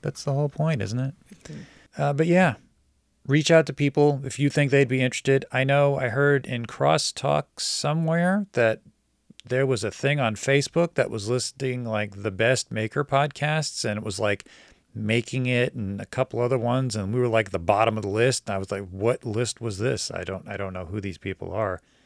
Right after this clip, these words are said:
I never found out, but even to be considered, I thought that was kinda nice.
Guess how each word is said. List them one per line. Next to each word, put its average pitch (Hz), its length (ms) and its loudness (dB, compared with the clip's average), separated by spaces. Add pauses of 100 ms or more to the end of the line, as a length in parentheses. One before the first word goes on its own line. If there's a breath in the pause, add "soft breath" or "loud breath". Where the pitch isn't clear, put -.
(120)
I 170 80 6
never 175 200 8
found 135 300 0
out, 120 400 2
but 101 220 -2 (640 soft breath)
even 131 220 2
to 123 80 0
be 113 140 2
considered, 107 520 0
I 92 140 0 (220)
thought - 100 -8
that - 120 -4
was - 100 -10
kinda - 220 -6
nice. - 460 -8